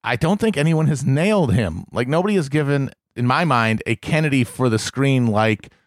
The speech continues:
Daniel Day-Lewis's Lincoln, or frankly, even Edward Herman's F D R.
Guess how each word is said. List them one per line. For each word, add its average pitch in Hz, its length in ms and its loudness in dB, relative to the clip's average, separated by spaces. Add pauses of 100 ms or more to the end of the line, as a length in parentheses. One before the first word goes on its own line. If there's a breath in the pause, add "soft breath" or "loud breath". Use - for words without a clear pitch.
(160)
Daniel 113 260 0
Day-Lewis's 107 720 0 (260 soft breath)
Lincoln, 143 300 -2
or 123 100 2
frankly, 151 400 -2
even 185 160 0
Edward 202 280 0
Herman's 143 320 0
F 110 160 0
D 87 120 -6
R. - 160 -12